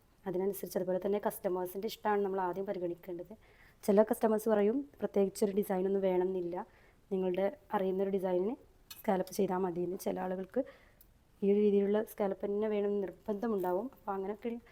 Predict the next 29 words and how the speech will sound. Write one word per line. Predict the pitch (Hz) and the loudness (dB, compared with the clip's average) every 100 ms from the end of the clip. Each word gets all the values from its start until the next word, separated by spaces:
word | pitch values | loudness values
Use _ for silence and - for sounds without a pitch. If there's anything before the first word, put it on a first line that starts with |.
| - - - | -20 -20 -2
അതിനനുസരിച്ച് | 202 208 220 196 190 220 | 2 4 2 -2 -6 0
ചെയ്യാം. | 208 180 196 - - - | 2 2 0 -4 -16 -2
പിന്നെ | 196 226 - - _ - | 2 2 -2 -20 _ -2
സ്കാലപ്പിൻ്റെ | 214 196 196 220 214 | 4 4 4 4 6
വർക്ക് | 208 - | 4 2
നമ്മൾ | 220 220 | 2 4
ഒരിക്കലും | 208 - 208 214 | 2 2 0 2
നേരിട്ട് | 196 202 233 | 2 2 2
ക്ലോത്തിൽ | 220 202 190 196 | 2 0 -4 -2
ചെയ്യല്ല | 208 190 190 185 | 0 2 2 0
വേണ്ടത്. | 175 170 220 - - _ _ - | 0 -2 -6 -8 -20 _ _ 0
അങ്ങനെ | 226 247 | 2 6
ചെയ്യുന്ന | 226 208 214 254 | 6 6 6 6
ആളുകളുണ്ട്, | 208 196 202 190 185 | 6 6 6 4 2
അത് | 190 190 | 0 0
അത്രയും | - 202 233 | 0 0 2
അറിയുമെങ്കിൽ | 196 196 208 220 202 | 0 0 -2 0 -2
മാത്രം | 185 - 240 - - _ _ - | -2 -8 -14 -14 -20 _ _ 0
ചെയ്യാൻ | 190 190 196 | 2 4 2
പറ്റുള്ളൂ. | 196 - 185 180 | -2 -2 2 2
അത് | 190 | 2
മാത്രമല്ല, | 180 - 208 180 220 - - - _ _ _ - _ _ - | -2 0 0 0 -4 -8 -20 -20 _ _ _ -20 _ _ -2
പെർഫെക്ഷനിൽ | 185 208 - 208 220 | 0 0 -2 -2 0
ചെറിയ | 208 190 | 0 0
വ്യത്യാസം | 190 190 175 185 | 0 -2 -2 -2
ഉണ്ടാവും. | 175 202 | -2 -4
പിന്നെ | 185 180 | -4 -2
ഓരോ | 180 | -2
ക്ലോത്തിനനുസരിച്ചാണ്. | 208 208 208 240 - 180 - 170 | 0 -2 -2 -6 -6 -10 -8 -6